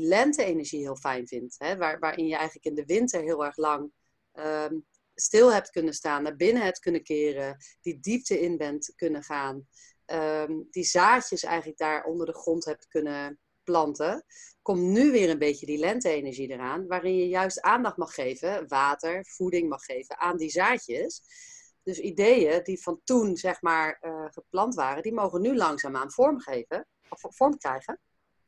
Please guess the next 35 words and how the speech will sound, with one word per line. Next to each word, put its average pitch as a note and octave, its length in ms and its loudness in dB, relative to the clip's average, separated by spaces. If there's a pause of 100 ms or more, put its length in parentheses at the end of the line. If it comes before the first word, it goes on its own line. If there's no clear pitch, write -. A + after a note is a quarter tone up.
(120)
En G#3 80 0
dat G3+ 140 2
geldt B3+ 220 2
voor G3 100 -4
mij G#3 260 4
in E3+ 60 4
het F3 80 -2
bijzonder C#3 380 -4
als D3 120 -6
ondernemer D3 680 -4 (340)
heel E3 200 4
sterk. D#3 480 0
En C#3 120 -6
dat C3+ 140 -10
merk C3 240 -12
ik C3+ 120 -16
ook D3 180 -4
inderdaad, C3 420 -10
eh, C#3 180 -8
bij C3+ 140 -10
jou E3+ 400 0
en B2+ 140 -14
bij B2 140 -10
heel, C#3 200 -8
heel D3 240 -6
veel G#3+ 240 2
andere D3+ 220 -4
ondernemers. C3 520 -10 (440)
Als G3+ 160 0
het G#3+ 100 -6
gaat D3+ 300 2
om, D#3+ 200 -6
om D#3+ 300 -4 (120)
online, A#3 600 4 (160)
ehm, E3+ 400 -2